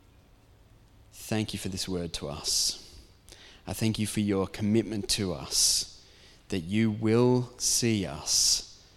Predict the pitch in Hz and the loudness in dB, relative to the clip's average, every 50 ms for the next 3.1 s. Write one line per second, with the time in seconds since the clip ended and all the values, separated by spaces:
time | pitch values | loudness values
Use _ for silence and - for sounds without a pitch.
0 | - - - - - - - - - - - - - _ _ _ _ _ _ _ | -20 -20 -20 -20 -20 -20 -20 -20 -20 -20 -20 -20 -20 _ _ _ _ _ _ _
1 | - - - - - - - - - - - - 107 95 87 - - - 101 92 | -20 -20 -20 -20 -20 -20 -20 -20 -14 -10 -6 -4 -4 -2 -2 -2 -2 0 0 -2
2 | 87 82 85 82 82 80 82 78 - - 65 62 65 - - - - - - - | -2 -2 -4 -4 -4 -4 -6 -8 -8 -10 -10 -10 -10 -6 -4 -2 -2 -2 -2 -6
3 | - | -10